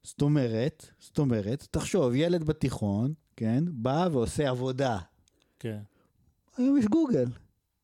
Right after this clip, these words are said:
Speaker 1: הוא יכול לגשת לכל מקור מידע בעולם.
Speaker 2: כן.
Speaker 1: ולהוציא משם,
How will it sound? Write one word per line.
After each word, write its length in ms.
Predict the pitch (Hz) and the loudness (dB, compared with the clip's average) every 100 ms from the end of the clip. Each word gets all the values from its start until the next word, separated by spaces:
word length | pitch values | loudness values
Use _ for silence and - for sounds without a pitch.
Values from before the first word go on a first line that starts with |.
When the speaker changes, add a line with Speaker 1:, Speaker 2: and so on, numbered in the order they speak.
| _ _ _ _ _ _ _ _ | _ _ _ _ _ _ _ _
Speaker 1:
הוא 160 | - 240 | -2 2
יכול 640 | 190 147 165 165 175 180 - - | 2 0 0 2 2 0 -6 -6
לגשת 520 | 127 135 165 190 170 | -2 0 0 -2 0
לכל 540 | 139 131 - - 190 208 | 0 0 0 2 2 2
מקור 420 | 160 - 175 170 | 0 2 2 4
מידע 400 | 147 131 123 156 | 2 2 0 0
בעולם. 680 | 147 131 135 135 139 127 98 95 - _ _ | 2 0 2 2 2 0 -4 -10 -16 _ _
Speaker 2:
כן. 240 | 123 113 101 _ _ _ _ _ _ _ | -8 -8 -8 _ _ _ _ _ _ _
Speaker 1:
ולהוציא 800 | 120 143 160 170 151 151 - 233 | -4 0 0 2 2 0 0 0
משם, 600 | 233 - 208 190 185 185 | 2 2 2 2 2 -2